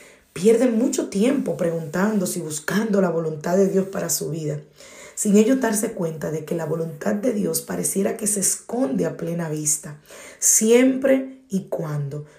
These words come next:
tú te mantengas en una relación constante con Dios.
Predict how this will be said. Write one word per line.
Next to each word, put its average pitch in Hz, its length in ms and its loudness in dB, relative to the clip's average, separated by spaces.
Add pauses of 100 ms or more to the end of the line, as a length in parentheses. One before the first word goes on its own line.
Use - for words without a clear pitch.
(120)
tú 185 120 -4
te 202 140 2
mantengas 196 680 0
en 175 120 -2
una 180 140 0
relación 185 680 -2
constante 165 800 -6
con 151 200 -6
Dios. 135 380 -10